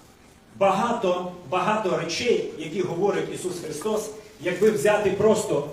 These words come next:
ці, цей уривок, ми могли б не зрозуміти, що він має, е, на увазі.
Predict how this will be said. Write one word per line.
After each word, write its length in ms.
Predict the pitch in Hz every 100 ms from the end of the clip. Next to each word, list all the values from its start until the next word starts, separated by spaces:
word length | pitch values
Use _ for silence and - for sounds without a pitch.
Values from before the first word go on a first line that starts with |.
| -
ці, 220 | - 190
цей 300 | 175 202 185
уривок, 480 | - 165 - 117 - - - -
ми 140 | 170
могли 320 | 185 180 185
б 80 | 180 - 151
не 100 | 165
зрозуміти, 520 | - 175 190 190 151
що 120 | 131 170
він 160 | 160
має, 320 | 156 151 147 147
е, 180 | 139 135 131 131 - -
на 100 | 156
увазі. 320 | 165 170 143